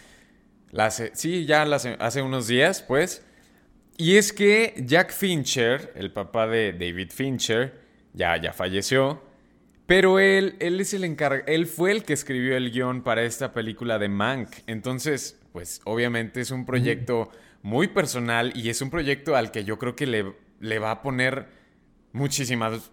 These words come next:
Speaker 1: más ganas de lo que le ha puesto a los anteriores. Porque yo siento que es por lo mismo, ¿no creen? Como que va, o sea, como lo escribió su padre, pues yo creo que sí va a ser por eso. ¿Ustedes qué opinan?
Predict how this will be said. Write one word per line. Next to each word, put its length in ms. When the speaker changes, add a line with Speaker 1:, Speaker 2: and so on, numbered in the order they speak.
Speaker 1:
más 360
ganas 460
de 120
lo 180
que 320
le 120
ha 120
puesto 280
a 40
los 180
anteriores. 800
Porque 540
yo 140
siento 260
que 320
es 140
por 180
lo 80
mismo, 340
¿no 140
creen? 320
Como 280
que 1000
va, 560
o 80
sea, 240
como 180
lo 100
escribió 340
su 160
padre, 400
pues 380
yo 180
creo 140
que 120
sí 200
va 100
a 40
ser 200
por 140
eso. 260
¿Ustedes 280
qué 80
opinan? 400